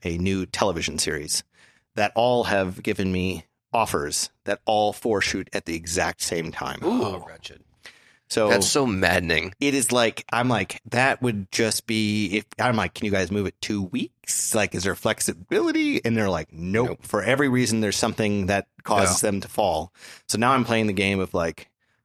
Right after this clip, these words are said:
Speaker 1: I wanna make sure one of them lands before <laughs> you turn the other ones away so that you don't sit there with nothing. Um, but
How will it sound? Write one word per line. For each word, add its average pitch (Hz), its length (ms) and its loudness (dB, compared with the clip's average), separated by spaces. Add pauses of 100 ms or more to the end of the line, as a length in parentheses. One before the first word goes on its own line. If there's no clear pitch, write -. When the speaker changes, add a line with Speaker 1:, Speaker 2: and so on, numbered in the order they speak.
(340)
Speaker 1:
I 104 60 0
wanna 107 140 2
make 98 160 -2
sure 104 120 0
one 98 160 2
of 92 60 -2
them 92 160 -2
lands 90 400 0
before 95 420 -2 (220)
<laughs> - 220 -2
you 131 160 2
turn 123 300 2
the 123 100 4
other 113 140 2
ones 107 180 2
away 101 340 2 (300)
so 117 100 2
that 113 80 2
you 110 80 0
don't 110 240 -2
sit 104 140 -2
there 92 80 0
with 87 140 -2
nothing. 80 420 -2 (320)
Um, 95 260 2
but 117 260 -2